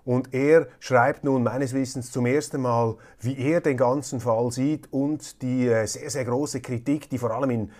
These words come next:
Deutschland natürlich in typisch, äh, ähm, stark akzentuierter, um nicht zu sagen übertriebener Weise gegen ihn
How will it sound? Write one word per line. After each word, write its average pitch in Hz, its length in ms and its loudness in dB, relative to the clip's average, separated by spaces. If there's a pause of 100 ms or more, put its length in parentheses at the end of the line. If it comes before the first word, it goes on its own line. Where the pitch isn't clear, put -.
(100)
Deutschland 131 540 -2
natürlich 120 420 -4
in 104 100 -6
typisch, 135 520 -2
äh, 107 240 4 (300)
ähm, 110 360 4
stark 127 460 0
akzentuierter, 127 880 0
um 117 80 0
nicht 120 160 -2
zu 120 60 -6
sagen 110 280 0
übertriebener 135 760 0 (240)
Weise 120 440 0
gegen 120 280 0
ihn 117 260 0